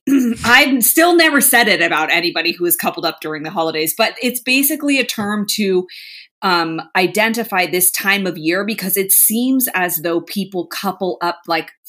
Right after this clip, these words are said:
faster or more, or the need to couple up is, like, more heightened because, um, one of the good reasons is that people say that they cuff is because you want to take someone home for the holidays or to have, like,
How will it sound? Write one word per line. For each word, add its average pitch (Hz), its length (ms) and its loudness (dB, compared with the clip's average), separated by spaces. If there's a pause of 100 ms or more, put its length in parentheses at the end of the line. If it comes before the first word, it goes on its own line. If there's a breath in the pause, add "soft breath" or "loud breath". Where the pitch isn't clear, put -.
(120)
faster 240 680 -4
or 180 160 -4
more, 165 400 -6
or 185 60 -4
the 170 100 -6
need 175 540 -6
to 220 100 -8
couple 240 360 -8
up 240 180 -6
is, 190 240 -2
like, 160 240 -6 (460 loud breath)
more 185 640 -4 (180)
heightened 254 680 0
because, 226 760 -4 (580 loud breath)
um, 214 180 0
one 240 220 -2
of 269 120 -4
the 240 100 -2
good 185 260 -6
reasons 165 480 -4
is 165 240 -6
that 160 120 -12
people 170 280 -8
say 156 240 -2
that 151 160 -10
they 151 100 -6
cuff 156 340 -8
is 160 180 -6
because 170 500 -6 (460 loud breath)
you 185 400 -4 (100)
want 190 420 -6 (360)
to 220 160 -2
take 202 300 -4
someone 185 320 -2
home 175 320 -6
for 165 140 -6
the 151 80 -8
holidays 175 640 -2
or 160 120 -6
to 160 60 -6
have, 170 240 -6
like, 160 180 -6